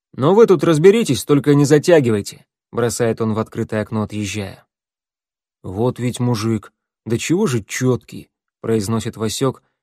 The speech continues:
не успевает Славина машина скрыться за углом. «Да, нормальный он». «И так прикольно, что мог бы гонять на каком-нибудь крузаке, а ездит сколько лет на своем уазе. Батя его чинить не успевает».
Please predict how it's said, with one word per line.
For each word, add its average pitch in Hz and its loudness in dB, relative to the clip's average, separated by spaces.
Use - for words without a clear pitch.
не 123 -2
успевает 120 -2
Славина 113 0
машина 113 -2
скрыться 120 -6
за 110 -4
углом. 110 -6
«Да, 180 0
нормальный 139 2
он». 95 -10
«И 117 -6
так 135 -2
прикольно, 139 4
что 131 -2
мог 139 2
бы 127 0
гонять 131 2
на 123 -2
каком-нибудь 123 0
крузаке, 135 0
а 120 2
ездит 139 4
сколько 131 0
лет 135 2
на 123 -4
своем 123 0
уазе. 117 -2
Батя 139 4
его 131 2
чинить 131 0
не 127 -2
успевает». 110 -2